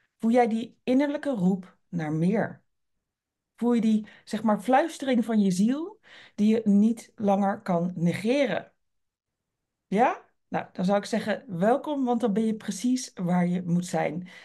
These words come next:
Dit is podcast honderdtwaalf van mijn Shift naar Energy Joy en daar voorbij serie. En vandaag onthul ik het geheim achter ware doorbraken in zowel je leven als je business. We duiken in het hart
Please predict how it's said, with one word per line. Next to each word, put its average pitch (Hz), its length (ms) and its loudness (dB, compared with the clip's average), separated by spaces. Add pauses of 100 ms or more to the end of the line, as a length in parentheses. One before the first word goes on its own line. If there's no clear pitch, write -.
(140)
Dit 269 160 -2
is 339 200 -6
podcast 302 380 -6
honderdtwaalf 240 640 -2 (340)
van 220 180 -2
mijn 196 160 2
Shift 247 380 -4
naar 180 220 0
Energy 180 300 2
Joy 165 280 2
en 156 200 -6
daar 151 240 -2
voorbij 170 360 0
serie. 170 500 -6 (280)
En 190 160 -2
vandaag 214 520 0
onthul 202 400 0
ik 208 100 0
het - 140 -10
geheim 190 480 0 (380)
achter 254 520 0 (120)
ware 233 440 -2
doorbraken 175 680 0
in 175 100 -2
zowel 175 380 -2 (200)
je 165 120 -4
leven 165 500 0
als 147 340 -6
je 143 140 -6
business. 226 640 -4 (600)
We 190 140 0
duiken 302 400 2
in 320 160 -2
het 339 100 -6
hart 196 460 -2